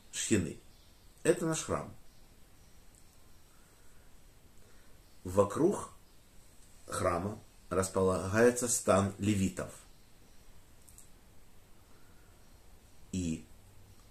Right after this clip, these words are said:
вокруг стана левитов располагается весь народ, весь Израиль. Теперь так. Если человек похоронил кого-то или находился в доме, где кто-то умер,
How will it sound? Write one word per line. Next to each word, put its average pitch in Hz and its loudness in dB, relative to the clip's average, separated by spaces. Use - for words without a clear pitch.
вокруг 92 0
стана 87 2
левитов 123 0
располагается 87 2
весь 95 -2
народ, 82 -2
весь 95 -2
Израиль. 78 -6
Теперь 107 2
так. - -4
Если 123 2
человек 95 2
похоронил 95 2
кого-то 98 -2
или 98 -2
находился 113 0
в 87 -2
доме, 92 0
где 87 -2
кто-то 104 0
умер, 87 -2